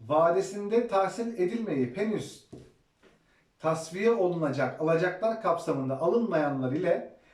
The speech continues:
bir Ocak iki bin yirmi bir, otuz Haziran iki bin yirmi bir tarihlerinde vadesi doğa-, vadesi dolacak olan kararın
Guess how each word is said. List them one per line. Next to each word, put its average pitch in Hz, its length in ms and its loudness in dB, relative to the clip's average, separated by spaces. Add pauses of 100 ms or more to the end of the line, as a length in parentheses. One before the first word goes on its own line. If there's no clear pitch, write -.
(200)
bir 240 200 2
Ocak 185 400 4
iki 233 200 -2
bin 190 180 -4
yirmi 170 360 -2
bir, 226 260 -2 (300)
otuz 185 440 -2
Haziran 151 540 0
iki 202 260 -8
bin 190 120 -4
yirmi 196 360 -4
bir - 200 -6
tarihlerinde 131 1000 -2 (380)
vadesi 175 520 2
doğa-, 160 340 4 (400)
vadesi 156 600 0
dolacak 160 640 0
olan 143 380 -2
kararın 156 600 2